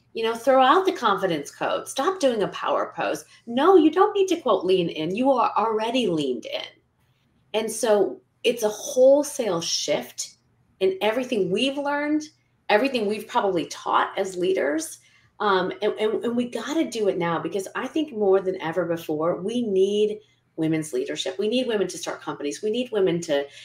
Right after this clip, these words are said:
you know, raise their hand for promotions that they may not feel like they're prepared to, but they are, quite frankly, qualified to do. We need women to step up in ways that we've never needed them before.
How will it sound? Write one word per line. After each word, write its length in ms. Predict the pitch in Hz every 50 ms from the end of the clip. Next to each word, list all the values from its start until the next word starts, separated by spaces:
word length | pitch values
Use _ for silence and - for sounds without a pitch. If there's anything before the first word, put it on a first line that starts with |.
| - _ -
you 100 | 175 160
know, 100 | 151 151
raise 280 | 156 170 170 170 170
their 80 | 170 165
hand 240 | 165 175 160 156 -
for 80 | 170
promotions 480 | - - 156 151 147 147 151 - 147 -
that 140 | 139 127 -
they 100 | 156 160
may 160 | 160 156 156
not 200 | 156 120 - -
feel 100 | 165 151
like 160 | 151 143 139 -
they're 100 | 151 143
prepared 440 | - 147 - - 147 139 139 139 -
to, 100 | 151 147
but 120 | 151 -
they 80 | 160 143
are, 180 | 139 139 143 -
quite 180 | - 160 - -
frankly, 240 | 165 165 165 160 151
qualified 500 | - 156 143 151 151 - - 104 90 -
to 100 | - -
do. 260 | - - 190 190 190 - - - - - _
We 140 | 190 196 202
need 340 | 196 202 214 233 254 247 226
women 200 | 214 202 190 185
to 100 | 185 170
step 340 | 165 - - 175 156 156 -
up 140 | 185 185 190
in 120 | 180 170
ways 280 | 160 151 151 160 160 -
that 120 | - -
we've 140 | 147 151 151
never 260 | 156 151 147 147 147
needed 280 | 147 139 131 131 131 127
them 140 | 113 117 123
before. 540 | 98 - - - - - - - - _